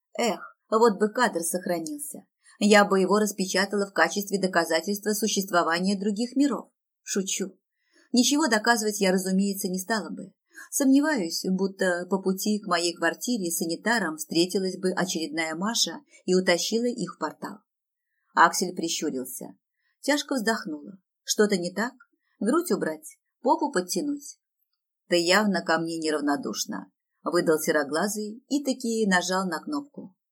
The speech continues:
Уставившись на получившееся изображение, он с мрачным видом добавил:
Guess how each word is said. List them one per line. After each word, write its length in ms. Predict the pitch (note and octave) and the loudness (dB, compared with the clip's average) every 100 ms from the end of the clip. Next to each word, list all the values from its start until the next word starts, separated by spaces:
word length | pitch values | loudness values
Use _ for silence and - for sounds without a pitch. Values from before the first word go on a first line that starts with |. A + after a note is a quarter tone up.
| _ _ _ - | _ _ _ -2
Уставившись 840 | G3+ G3+ C#4 C#4 B3 - A3 - | 0 2 2 2 0 -2 -2 0
на 280 | G#3 A3 A#3 | 2 2 2
получившееся 840 | G#3+ F3+ F#3 G3+ G3+ - E3 E3 E3 - | -2 0 0 0 -2 0 -2 -2 -2 -2
изображение, 960 | F#3+ E3+ E3+ D#3+ E3 A3 A3+ D#3 D3 - | -4 -2 0 0 0 -2 -2 -4 -6 -4
он 380 | F#3+ G3 B3+ B3 | 2 2 2 0
с 100 | - | -2
мрачным 540 | F#3+ F#3 F#3 F3 F3 | 0 0 0 -4 -6
видом 340 | D#3 F#3+ G3 E3+ | -2 -2 -2 -2
добавил: 560 | D#3+ C#3 C#3 F#2 - | -2 0 -4 -8 -16